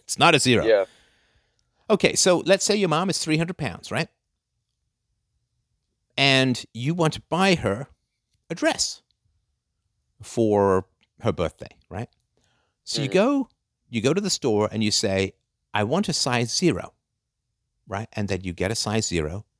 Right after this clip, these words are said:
Speaker 1: and your mom unpacks it, holds it up, and maybe it could, she could wear it on one of her arms, <laughs> right? But she sure as hell can't wear it on her bloated torso, right?
Speaker 2: Right.
Speaker 1: Now,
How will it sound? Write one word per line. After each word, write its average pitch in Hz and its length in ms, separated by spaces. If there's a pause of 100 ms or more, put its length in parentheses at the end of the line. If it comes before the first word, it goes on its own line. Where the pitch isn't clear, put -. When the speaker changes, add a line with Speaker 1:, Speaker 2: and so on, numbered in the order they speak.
(580)
Speaker 1:
and 98 160
your 95 80
mom 143 240
unpacks 104 460
it, - 160
holds 117 300
it 113 80
up, 82 220 (760)
and 101 300
maybe 123 720
it 107 220
could, 98 320 (480)
she 139 160
could 101 180
wear 110 200
it 92 40
on 90 180
one 90 140
of - 80
her 90 160
arms, - 540 (280)
<laughs> - 300
right? 135 260
But 143 120
she - 140
sure 160 180
as 123 120
hell 113 300 (360)
can't 113 260
wear 98 220
it - 100
on 92 120
her 90 80
bloated 78 400
torso, - 440
right? 107 180 (720)
Speaker 2:
Right. 117 260 (760)
Speaker 1:
Now, 143 400